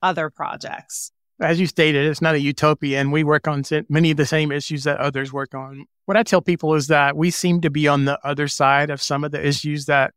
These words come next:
Speaker 2: continue to plague my colleagues across the nation post covid nineteen pandemic. And, you know, I think going into the pandemic from a place of strength where there had been decades of investment in professional development of nurses at Cedars-Sinai that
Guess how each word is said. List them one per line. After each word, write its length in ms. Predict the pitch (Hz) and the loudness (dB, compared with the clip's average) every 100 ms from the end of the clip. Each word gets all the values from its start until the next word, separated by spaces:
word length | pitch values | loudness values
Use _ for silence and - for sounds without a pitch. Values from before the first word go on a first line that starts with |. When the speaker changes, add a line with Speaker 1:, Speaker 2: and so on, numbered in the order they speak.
| _ _ | _ _
Speaker 2:
continue 380 | 156 135 147 143 | -6 -4 -4 -4
to 80 | - | -6
plague 340 | - 139 139 | 0 0 0
my 160 | 139 135 | -6 -8
colleagues 560 | - 139 135 135 135 | -4 -4 -4 -8 -8
across 340 | 147 - 139 - | -8 -2 -2 -4
the 60 | |
nation 560 | 143 139 135 135 131 135 | -6 -6 -6 -10 -12 -14
post 300 | - 165 - | 0 0 0
covid 260 | - 156 139 | 0 0 2
nineteen 360 | 139 139 143 135 | 0 0 -4 -6
pandemic. 600 | 139 131 131 127 - - - | -6 -6 -6 -8 -14 -18 -6
And, 340 | 135 131 135 - | -4 -2 -6 -4
you 60 | |
know, 120 | 139 | -2
I 60 | 135 | -2
think 220 | 160 156 - _ | 0 -4 -6 _
going 240 | 160 170 165 | 0 2 2
into 220 | 185 180 | 2 2
the 80 | 160 | 2
pandemic 540 | 151 151 147 147 - | 2 2 2 0 -4
from 180 | - 151 | -4 -4
a 60 | 139 | -2
place 300 | - 147 147 | -2 -2 -2
of 100 | 127 | -6
strength 440 | - 135 135 - - | -4 -4 -4 -8 -4
where 420 | 143 139 139 135 _ _ _ - | -2 0 -2 -4 _ _ _ 0
there 140 | 156 | 2
had 280 | 160 151 151 | 4 2 0
been 440 | 156 147 139 139 - | 0 0 -2 -6 -2
decades 580 | 170 170 165 143 139 147 | -2 2 0 0 -4 -8
of 120 | 139 | -6
investment 720 | 135 131 151 156 156 143 131 | -6 0 0 0 -4 -8 -6
in 120 | 139 | -6
professional 500 | 139 131 147 - 151 | -6 -2 0 0 -4
development 600 | 143 135 143 143 143 139 - | -4 -4 -4 -4 -6 -10 -8
of 120 | 147 | -6
nurses 420 | 135 135 131 143 139 | -2 -2 -2 -2 -2
at 140 | - | -2
Cedars-Sinai 800 | - 143 139 - 135 135 135 131 | -4 -4 -6 -6 -6 -6 -8 -6
that 240 | 131 135 | -4 -6